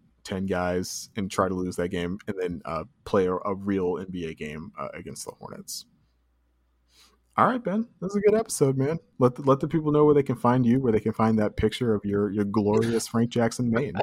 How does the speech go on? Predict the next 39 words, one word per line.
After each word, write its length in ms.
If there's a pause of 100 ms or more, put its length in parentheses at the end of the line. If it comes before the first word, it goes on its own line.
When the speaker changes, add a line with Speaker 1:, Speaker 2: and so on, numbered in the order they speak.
(360)
Speaker 2:
<laughs> 420
I 100
even 220
figured 280
out 160
a 220
way 240
to 120
turn 260
it 80
into, 180
like, 220
a 80
gif, 360
so 140
you 220
can 100
see 160
the 140
wind 400
blowing 420
the, 200 (100)
the 160 (120)
Goldilocks 720
Speaker 1:
Oh, 160
that's 140
Speaker 2:
across 120
Speaker 1:
gonna 120
Speaker 2:
the 80
Speaker 1:
be 140
Speaker 2:
face, 100
yeah. 80
Speaker 1:
glorious. 840
Speaker 2:
At 220
B 120
R 220
Gulker 520
on 300
Twitter. 420